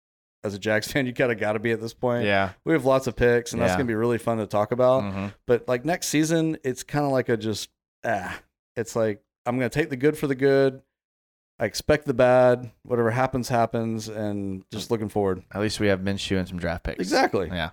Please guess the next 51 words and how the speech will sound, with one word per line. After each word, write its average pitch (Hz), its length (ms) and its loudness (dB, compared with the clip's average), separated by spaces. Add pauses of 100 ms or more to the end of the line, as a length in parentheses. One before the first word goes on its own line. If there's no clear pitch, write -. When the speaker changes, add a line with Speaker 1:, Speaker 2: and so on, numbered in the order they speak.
Speaker 1:
Like, 135 160 2
Speaker 2:
that's 131 80 -6
true. 135 160 -4 (100)
Speaker 1:
just, 151 260 -6 (680)
it 139 100 4
is 156 140 6
what 147 120 2
it 113 100 0
is. 85 320 -6 (280)
Speaker 2:
Yeah. 87 180 -8 (300)
Well, 107 180 -4
that's 120 140 -10
a - 40 -20
good 107 120 -6
way 104 100 -2
to 98 80 -4
put 95 180 -2
it. 92 160 -4 (520)
I 143 40 -4
think 120 100 -4
a 92 40 -8
good 101 80 0
way 101 140 4
to 87 40 0
end 98 160 -2
it - 160 -2 (240)
Speaker 1:
Yeah. 370 180 2 (120)
Speaker 2:
as 90 100 -8
well. 98 300 0 (400)
Uh, 110 140 4
thank 135 180 0
you 151 80 -2
guys 135 240 2
so 131 160 2
much 127 300 0
for 110 260 2
listening. 123 540 0 (320)
Uh, 101 180 4
we 104 80 4
appreciate 123 540 2
it. - 200 2 (240)
Um, 95 380 0
we 127 160 2
will 135 180 4
be 120 340 2
back 123 840 -2 (180)
in 123 140 -6
the 117 180 -4 (140)
following 117 500 2
weeks 117 420 -2
with 98 300 2